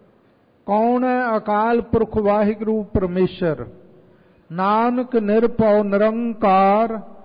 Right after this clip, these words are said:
ਹੋਰ ਕੀਤੇ ਰਾਮ ਰਵਾਲ। ਭੈ ਤੋਂ ਰਹਿਤ ਇੱਕ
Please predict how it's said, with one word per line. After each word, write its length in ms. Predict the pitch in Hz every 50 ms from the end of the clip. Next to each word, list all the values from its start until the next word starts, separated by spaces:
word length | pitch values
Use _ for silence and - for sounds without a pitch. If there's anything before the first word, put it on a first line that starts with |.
| - - - - - - _ - - 180
ਹੋਰ 320 | 185 196 214 226 226 226 214
ਕੀਤੇ 600 | 220 - 208 202 196 202 - - 226 220 226 214
ਰਾਮ 400 | 202 180 175 180 190 196 202 220
ਰਵਾਲ। 560 | 208 208 175 170 160 156 151 151 143 139 123 113 107 - - - - - - - _ _ _ _ _ _ _ _ _ _ _ _ _ -
ਭੈ 240 | 208 190 190 214 226
ਤੋਂ 280 | 220 220 247 247 247 233
ਰਹਿਤ 400 | 226 220 190 208 240 226 - 240
ਇੱਕ 240 | 220 214 214 -